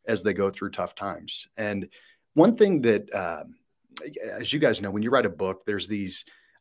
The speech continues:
ideas, there's things that just slap you in the face. You're like, "Wow, this is powerful. I need to get this in the book." Um, a few things come to mind. I, I think this, this point is especially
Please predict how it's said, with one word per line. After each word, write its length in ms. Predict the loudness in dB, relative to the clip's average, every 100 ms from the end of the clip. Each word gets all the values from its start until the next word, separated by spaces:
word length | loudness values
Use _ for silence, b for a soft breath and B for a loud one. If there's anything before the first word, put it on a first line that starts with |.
| -2
ideas, 540 | 0 0 2 2 0
there's 300 | -4 -2 -2
things 300 | -2 -4 -4
that 120 | -6
just 400 | -8 -4 0 2
slap 340 | 2 0 0 -2
you 120 | -6
in 80 | -6
the 60 | -8
face. 480 | -6 -6 -6 -8 -8
You're 100 | -8
like, 160 | -8
"Wow, 400 | -2 0 0 -2 -6
this 180 | -8
is 60 | -8
powerful. 420 | -4 0 0 0 -4
I 40 |
need 180 | -4 -6
to 60 | -6
get 160 | -8
this 200 | -6 -6
in 160 | -6 -8
the 80 | -8
book." 380 | -2 0 -2 -6 b b b b b
Um, 340 | 0 2 0 -6 -8
a 60 |
few 260 | -6 -2 -2
things 280 | 0 -2 0
come 220 | 0 -2
to 40 |
mind. 300 | -2 -2 0
I, 140 | 0 -2
I 60 |
think 240 | -2 -4 0
this, 300 | 0 0 -2
this 160 | -2 -2
point 260 | -2 -2
is 120 | -2 -2
especially 800 | -4 -2 -2 -2 -2 -2 -4